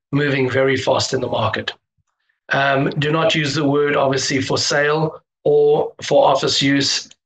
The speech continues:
It's not something we do, and we do not guarantee results. Clearly, we can't. It's not a clinical trial drug.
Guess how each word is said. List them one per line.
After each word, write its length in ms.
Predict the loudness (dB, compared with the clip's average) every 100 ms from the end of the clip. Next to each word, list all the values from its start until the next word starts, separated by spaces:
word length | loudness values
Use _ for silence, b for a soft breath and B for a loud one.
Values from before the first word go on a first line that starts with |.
| _
It's 140 | -4 0
not 140 | 2
something 360 | 4 2 2 2
we 160 | 2
do, 260 | 2 0 2
and 120 | 2
we 100 | 2
do 100 | 2 0
not 240 | 0 0
guarantee 500 | 0 0 0 -2 -2
results. 440 | -2 0 0 0 0
Clearly, 360 | -2 0 0
we 140 | 0 0
can't. 360 | 0 2 0 -4 B B B
It's 100 | -4
not 140 | 0 0
a 60 |
clinical 500 | 0 0 0 0 -2
trial 340 | 0 2 2 2
drug. 460 | 2 2 2 0